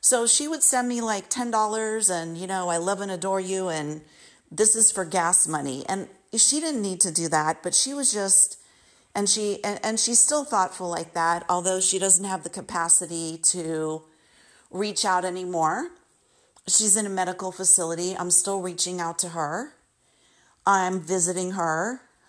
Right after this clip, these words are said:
I'm gonna fly up in a couple months and visit her again.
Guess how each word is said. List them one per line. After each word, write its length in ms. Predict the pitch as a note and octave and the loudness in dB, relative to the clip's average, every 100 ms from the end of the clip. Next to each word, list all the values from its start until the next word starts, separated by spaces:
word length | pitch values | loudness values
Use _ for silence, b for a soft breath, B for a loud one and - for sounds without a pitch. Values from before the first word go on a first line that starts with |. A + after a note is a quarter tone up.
| _ | _
I'm 200 | F#3 F#3+ | -2 -2
gonna 200 | F#3 F#3 | -2 -4
fly 320 | F3+ F3 F3 | -6 -2 0
up 180 | F3+ F3+ | 0 -4
in 80 | F3 | -8
a 60 | F3 | -8
couple 300 | F#3 F3+ F3 | -10 -8 -6
months 340 | E3 E3+ - | -6 0 0
and 160 | E3 E3 | 0 2
visit 260 | E3+ F#3 | 2 2
her 200 | F3 F3 | -2 -2
again. 580 | D#3 E3 D3 C#3+ G#3 | -2 -2 -2 -2 -4